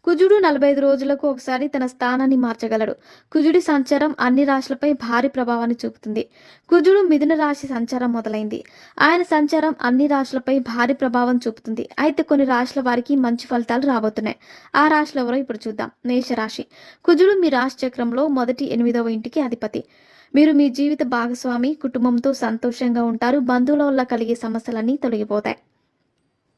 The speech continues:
వృషభ రాశి. కుజుడు మీ రాశి మొదటి ఇంట్లో సంచరిస్తున్నాడు. ఇది మీకు రాజయోగాన్ని ఇస్తుంది. వృషభ రాశి వారు, కుజుడి సంచారం వల్ల మీ జీవిత భాగస్వామి నుంచి ప్రేమ పెరుగుతుంది.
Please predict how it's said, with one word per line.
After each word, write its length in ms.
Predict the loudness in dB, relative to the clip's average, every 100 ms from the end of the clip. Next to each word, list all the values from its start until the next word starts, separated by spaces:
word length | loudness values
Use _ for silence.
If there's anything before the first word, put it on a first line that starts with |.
| _ _ _ 0
వృషభ 300 | 2 2 2
రాశి. 300 | -2 -6 -12 _ _ _ _ 0
కుజుడు 300 | 2 4 4
మీ 100 | 4
రాశి 340 | 2 0 0 0
మొదటి 320 | 0 -2 -2
ఇంట్లో 260 | -4 -2 -4
సంచరిస్తున్నాడు. 720 | -4 -6 -8 -8 -4 -2 -2
ఇది 180 | 0 2
మీకు 380 | 2 2 2 2
రాజయోగాన్ని 640 | 2 0 0 -2 -2 -4
ఇస్తుంది. 320 | -6 -6 -6 -6 _ _ _ _ -2
వృషభ 260 | 2 2
రాశి 300 | 2 2 0
వారు, 240 | 0 0 0
కుజుడి 360 | -2 -2 -2 0
సంచారం 360 | -2 0 -2 0
వల్ల 220 | 0 0 0
మీ 120 | -2
జీవిత 320 | 0 -2 0 -2
భాగస్వామి 600 | 0 -2 -4 -4 -2 -2
నుంచి 280 | -2 -2 -2
ప్రేమ 280 | 0 0
పెరుగుతుంది. 560 | -2 -2 -2 -2 -2